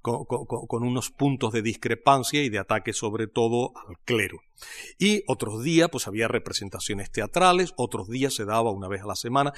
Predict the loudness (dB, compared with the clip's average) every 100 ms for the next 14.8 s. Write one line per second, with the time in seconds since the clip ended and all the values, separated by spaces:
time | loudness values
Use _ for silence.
0 | -12 -8 -6 -2 0 -2 -2 -8 -8 -12
1 | -8 0 4 4 2 -4 -4 -6 -10 -14
2 | -10 -10 -10 -6 -4 -4 -4 -4 0 2
3 | 4 4 2 -2 -6 -2 0 0 -2 -4
4 | -4 -2 0 0 0 -2 -4 -2 2 0
5 | 0 0 0 -2 -2 -2 -2 -4 -16 -4
6 | 2 4 6 4 2 -2 0 4 4 4
7 | -2 -4 -6 2 2 4 4 2 -2 -6
8 | -2 0 0 0 0 0 0 -2 -2 -2
9 | -4 -4 -4 -4 -4 -4 -2 4 4 2
10 | -4 -4 -2 -2 -2 -4 4 6 6 2
11 | -2 -10 -12 -12 -8 0 4 4 2 -16
12 | -8 0 2 4 6 6 4 4 4 2
13 | 0 0 -2 -2 -2 0 0 2 0 0
14 | 0 2 0 0 -4 0 0 0